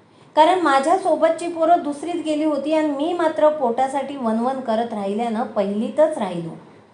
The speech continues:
तरी गुरुजींनी दुसऱ्या दिवसापासून शाळेत यायला सांगितलं. शाळेत गेल्या गेल्या आप्पा गुरुजींना राम राम घालून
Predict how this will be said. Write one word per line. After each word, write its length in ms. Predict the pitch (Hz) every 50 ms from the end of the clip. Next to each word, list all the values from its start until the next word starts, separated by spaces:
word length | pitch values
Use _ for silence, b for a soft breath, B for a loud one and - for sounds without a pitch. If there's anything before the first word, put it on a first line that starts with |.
| B B B B B -
तरी 200 | - - 320 311
गुरुजींनी 640 | 262 247 254 262 277 247 277 277 262 247 240 247
दुसऱ्या 380 | 269 240 247 208 202 220 247 247
दिवसापासून 640 | 247 233 214 208 208 226 220 - 269 - 214 233 240
शाळेत 380 | 233 - 214 190 196 220 233 240
यायला 280 | 208 180 170 175 214
सांगितलं. 640 | 240 - 277 226 180 156 156 151 - - - - - - _ _ _ _ _ _ _ _ b b b b b b
शाळेत 440 | - - 311 285 285 311 349 320 285
गेल्या 360 | 262 285 285 285 294 311 320
गेल्या 260 | 311 311 311 320 311 285
आप्पा 280 | 262 - - 269 294
गुरुजींना 560 | 285 269 254 247 254 247 262 254 254 269 269
राम 340 | 254 233 214 226 247 254 240
राम 320 | 220 214 214 233 240 240 214
घालून 380 | 196 180 180 190 226 240 233